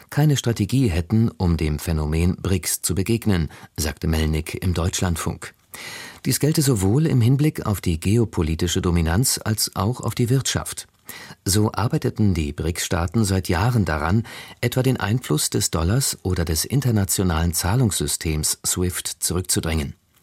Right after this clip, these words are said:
Wenn der Westen hier nichts unternehme, könne es irgendwann ein böses Erwachen geben. Den derzeit stattfindenden Gipfel der brics-Staaten im russischen Kasan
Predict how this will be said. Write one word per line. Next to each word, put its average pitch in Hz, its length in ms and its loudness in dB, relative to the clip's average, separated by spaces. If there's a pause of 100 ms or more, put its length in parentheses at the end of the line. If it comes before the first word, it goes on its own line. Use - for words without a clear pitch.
(600)
Wenn 120 140 2
der 120 100 2
Westen 143 360 2
hier 117 160 6
nichts 98 260 2
unternehme, 104 600 2 (200)
könne 104 240 2
es - 140 -2
irgendwann 120 520 0
ein 107 240 2
böses 80 440 -2
Erwachen 92 420 0
geben. 80 340 -2 (1080)
Den 127 100 2
derzeit 147 340 2
stattfindenden 120 760 2
Gipfel 90 400 0
der 76 120 -4
brics-Staaten 85 720 0
im 90 160 0
russischen 95 520 0
Kasan 82 600 0